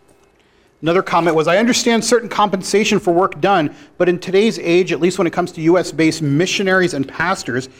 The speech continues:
is it necessary to have them fully sponsored financially? What benefit does this present to the church as a whole? Should we support churches with bad theology? How do we separate our faith from the shortcomings of the church?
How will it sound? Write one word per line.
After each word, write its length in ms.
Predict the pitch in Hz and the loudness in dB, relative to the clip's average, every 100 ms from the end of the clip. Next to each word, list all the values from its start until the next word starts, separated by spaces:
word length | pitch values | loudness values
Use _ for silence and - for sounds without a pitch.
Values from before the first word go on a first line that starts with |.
| - _ - | -20 _ 0
is 180 | 240 | 0
it 120 | 254 196 | 2 2
necessary 580 | 190 233 247 - 170 | 0 0 -2 0 2
to 80 | 165 | 2
have 200 | 156 175 | 0 0
them 140 | 170 160 | 0 -2
fully 300 | - 180 175 | 0 0 0
sponsored 520 | - - 156 165 165 | -4 -2 -2 -2 -2
financially? 600 | 170 160 214 - 127 98 _ _ _ _ _ _ _ | 0 0 0 0 -4 -8 _ _ _ _ _ _ _
What 240 | - 202 - | -4 -4 0
benefit 400 | 208 233 202 208 | 0 2 0 0
does 160 | 160 | -2
this 140 | 175 170 | -2 -6
present 440 | - 143 147 156 | -4 -2 -2 -2
to 60 | - | -6
the 60 | |
church 320 | 147 - 160 151 | -8 -2 -2 -2
as 100 | 131 | -6
a 60 | |
whole? 440 | 175 - 180 - - _ _ _ _ _ _ _ _ _ _ - | -6 -4 -4 -6 -16 _ _ _ _ _ _ _ _ _ _ -8
Should 220 | - 226 | -2 2
we 140 | 226 | 2
support 380 | 233 - 233 240 | 2 0 0 -2
churches 520 | - 240 240 240 233 - _ | 0 -2 0 0 0 -8 _
with 220 | 156 120 | -4 -2
bad 300 | 160 165 160 | -2 -2 -2
theology? 500 | 165 147 123 95 92 - _ _ _ _ _ _ _ _ _ _ _ _ _ | 0 0 0 -4 -10 -20 _ _ _ _ _ _ _ _ _ _ _ _ _
How 180 | - 240 | -4 0
do 60 | 285 | 4
we 100 | 262 | 4
separate 400 | - 269 247 220 | 2 0 2 2
our 140 | 196 | 2
faith 400 | - 240 202 185 | 2 2 2 2
from 100 | 190 | 2
the 80 | 175 | 0
shortcomings 640 | - 233 220 196 160 156 | 2 0 0 -2 0 0
of 120 | 147 131 | 0 -2
the 60 | |
church? 480 | 139 180 - - - | -2 -4 -4 -10 -14